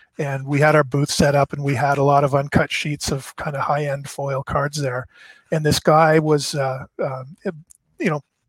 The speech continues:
smaller, thin black guy was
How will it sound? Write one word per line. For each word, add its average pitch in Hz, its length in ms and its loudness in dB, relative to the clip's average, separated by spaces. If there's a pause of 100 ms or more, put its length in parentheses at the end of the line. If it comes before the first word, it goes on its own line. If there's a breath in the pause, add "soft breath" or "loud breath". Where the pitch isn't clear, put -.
smaller, 156 600 4 (180)
thin 156 320 -2
black 143 320 -2
guy 147 220 0
was 143 400 -4